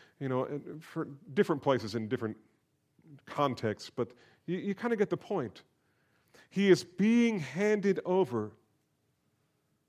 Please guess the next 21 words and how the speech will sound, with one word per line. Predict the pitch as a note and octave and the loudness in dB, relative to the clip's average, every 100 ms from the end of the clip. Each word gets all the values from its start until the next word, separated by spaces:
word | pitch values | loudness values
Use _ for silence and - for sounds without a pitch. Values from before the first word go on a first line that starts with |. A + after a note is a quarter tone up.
| _ _ _ _ _ _ _ _ _ _ _ _ _ _ _ _ - _ _ _ | _ _ _ _ _ _ _ _ _ _ _ _ _ _ _ _ -20 _ _ _
But | C3 | 0
ultimately, | C3+ E3 B2 A#2 A2+ A2 A2+ - _ _ _ _ _ _ _ _ _ _ _ _ _ _ _ _ _ _ _ | 2 2 0 -4 -4 -6 -8 -14 _ _ _ _ _ _ _ _ _ _ _ _ _ _ _ _ _ _ _
the | C3 | -2
amazing | B2 C#3 B2+ A2 | 2 2 2 -2
thing | A2+ A2 G#2+ | -4 -4 -4
is | G2 | -6
that | A2 G#2 - - _ _ _ _ _ _ _ _ _ _ _ _ _ - | -6 -6 -8 -20 _ _ _ _ _ _ _ _ _ _ _ _ _ -10
the | |
reality | G2+ A2 C3+ D#3 G2 | -4 -2 -2 -2 -4
was, | F2 F2 E2+ - - _ | -4 -6 -8 -14 -20 _
in | F#2 | -16
Jesus' | F2+ G#2+ A#2 B2+ | -8 -8 -8 -8
mind, | A#2+ B2+ C3 _ _ _ _ _ _ _ _ _ _ _ _ _ C3 | -8 -8 -12 _ _ _ _ _ _ _ _ _ _ _ _ _ -8
no | C3 | -4
one | C3 A2+ | -2 -4
was | G#2 | -6
taking | - G2+ G2 | -8 -8 -8
his | F#2 | -10
life | F#2+ F#2 F2+ | -10 -12 -14
from | - | -18
him. | F2 | -20